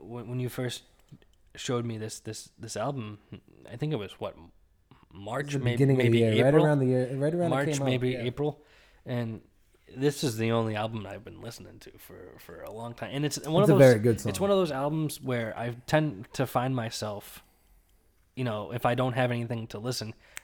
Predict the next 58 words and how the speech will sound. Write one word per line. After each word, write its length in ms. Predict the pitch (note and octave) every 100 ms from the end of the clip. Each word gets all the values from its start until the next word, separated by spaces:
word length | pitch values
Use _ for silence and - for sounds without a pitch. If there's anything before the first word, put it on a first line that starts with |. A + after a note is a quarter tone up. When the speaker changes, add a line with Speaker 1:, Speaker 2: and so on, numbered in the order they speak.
| -
Speaker 1:
I'll 80 | A#2+
throw 220 | C#3+ C#3
this 160 | D#3
album 280 | D3+ C#3+ D3+
on. 180 | A2 G#2+
It's 100 | G#2+
just 220 | B2 A2+
like, 200 | G#2+ G#2+
okay, 300 | B2+ B2 G2+ G2
I 100 | A#2
can 100 | A#2
just 160 | G#2+
listen 240 | G2+ B2+ G#2+
to 100 | E2
it, 120 | D#2 _ _
you 80 | A2
know? 180 | A2 A#2 _ _
It's 120 | C#3
one 120 | D#3 E3
of 80 |
those 180 | C#3+ C3
albums 380 | B2+ C3 A#2 -
where 100 | A2
you 80 | A2+
can 120 | A2+
throw 220 | A2 A#2+
it 40 | A#2+
on 200 | B2 A2+
and, 160 | G#2+
and 340 | G2+ G#2+ F#2+ G2+ _ _ _ -
not 200 | B2+ A#2+
skip 200 | - A#2
a 40 |
track. 420 | - G2 - - - -
Speaker 2:
They're, 180 | C#3+ C3
they're 260 | A#2+ C#3+
cool. 240 | C#3 D3 C3
They 180 | A#2+ B2
also 260 | A#2+ A#2+
have 160 | A#2+ A2+
a 60 | G#2+
song 360 | G#2+ G#2 G2+
called, 400 | G2 G#2 G2 F#2+
uh, 220 | F#2+ F2+ F2+
Topanga 400 | - - G#2 F#2+
Lawrence, 440 | F#2 F#2+ F#2 -
which 180 | G2 -
is 140 | F#2
about, 380 | F#2 F#2+ G2 F#2+ - - - - _ _
you 120 | G2
guessed 300 | A#2 E3+ -
it, 200 | C3 B2 - _ _ -
Boy 160 | F2+
Meets 220 | F#2+ G#2
Speaker 1:
Topanga. 20 | C#3
Speaker 2:
World. 400 | C#3 A2+ A#2 A2
<laughs> 0 |
Speaker 1:
Mm-hmm. 680 | G3 A2 G3+ F#3+ E3+ -